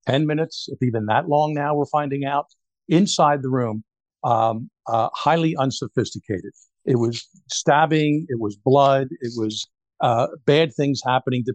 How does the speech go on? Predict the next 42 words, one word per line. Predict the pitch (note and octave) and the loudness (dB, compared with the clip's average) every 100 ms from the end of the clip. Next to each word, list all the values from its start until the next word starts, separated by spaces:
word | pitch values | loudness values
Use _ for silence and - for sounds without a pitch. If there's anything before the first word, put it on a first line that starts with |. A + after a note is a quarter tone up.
| _ | _
people | C3+ B2+ A#2+ | -2 0 2
without | A#2 B2 | 2 2
getting | A#2+ A#2+ | -2 -4
any | A#2 | -6
more | A2+ G#2+ | -8 -2
graphic | A2+ A#2 A#2 - | 0 0 -2 -6
than | G#2+ | -2
that. | G#2+ G#2+ - _ _ - | 0 -2 -4 _ _ -6
A, | - | -4
a | |
lot | - C#3 B2+ D3 | 0 2 4 4
of | D3+ A#2 | 2 0
loss | B2+ C3 C3 | 4 4 2
of | C3+ - | -6 -6
control | A#2+ - C#3+ C3 B2+ C3 | -8 -2 2 4 4 2
of, | A#2 A2+ G#2+ | -2 -2 -2
uh, | G#2+ - | -4 -2
people. | B2 C3 A#2 _ _ _ - | 0 2 0 _ _ _ -10
There | - - | -6 -4
may | B2 C3 | 2 2
have | B2 | 2
been | A#2+ | 0
yelling | B2+ C3+ C3 | 2 2 2
and | B2+ | -2
screaming, | A2 - C3 B2 B2 | -4 -4 -2 -2 -2
you | A#2+ | -4
know, | A2 | -4
whatever | G#2+ B2 C#3+ C#3+ | -2 0 0 0
we, | C3 C3 - | 0 -4 0
dogs | C3 C#3 C3+ | 2 2 0
barking, | B2+ A#2+ A#2 A#2+ | -2 -2 -2 -10
all | - C#3+ | -2 -2
these | C3+ A#2 | -2 -6
things. | - F#2 _ _ _ _ | -8 -10 _ _ _ _
And | - A#2+ | -2 0
I | B2+ | 2
always | E3+ F3+ | 2 2
said | F3 D3+ | 0 0
the | |
crime | C#3 - D3 E3+ | -4 -2 -2 -2
itself | D3+ - C#3+ B2+ - | -6 0 2 2 0
was | A2+ | -10